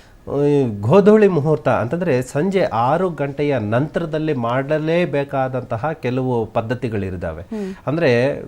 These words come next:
Speaker 1: ಗೌಳಿ ನುಡಿಯುವಂಥದ್ದಾಗಿರ್ಬೋದು, ಒಂದು ಶಕುನ ಶಾಸ್ತ್ರದಲ್ಲಾಗಿರ್ಬೋದು, ಅಥವಾ ದಿಷ್ಟಿ ದೋಷಗಳಿಂದ ಆಗಿರ್ಬೋದು, ಇವೆಲ್ಲವನ್ನು ಕೂಡ ಪರಿಹಾರ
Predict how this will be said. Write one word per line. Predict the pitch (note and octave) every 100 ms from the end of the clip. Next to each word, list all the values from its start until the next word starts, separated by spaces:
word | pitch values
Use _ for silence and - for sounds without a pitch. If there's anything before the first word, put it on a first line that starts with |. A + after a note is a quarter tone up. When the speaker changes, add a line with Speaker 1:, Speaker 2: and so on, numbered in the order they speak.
| A2+
Speaker 1:
ಗೌಳಿ | B2 D#3 F#3+ F#3+ A2+ -
ನುಡಿಯುವಂಥದ್ದಾಗಿರ್ಬೋದು, | C3 C#3+ D3+ D3 C#3 B2 B2 B2 C3 B2 A#2+ A#2
ಒಂದು | A#2 A2 A2 A2+ A2
ಶಕುನ | - A2+ D3
ಶಾಸ್ತ್ರದಲ್ಲಾಗಿರ್ಬೋದು, | C#3+ B2 C3+ A#2 A#2+ A2+ A2+ A2+ A2+ A2+ A2 A2+
ಅಥವಾ | G#2+ A#2+ A#2+
ದಿಷ್ಟಿ | G2 A#2 - E3+
ದೋಷಗಳಿಂದ | C#3+ C3+ B2+ B2 A#2
ಆಗಿರ್ಬೋದು, | G#2+ G#2+ A2 G#2+ A2
ಇವೆಲ್ಲವನ್ನು | A#2+ A#2+ A2 A2+ D3+ F#3 F#3 E3+
ಕೂಡ | - B2+
ಪರಿಹಾರ | B2 A#2 B2+ C3 C#3+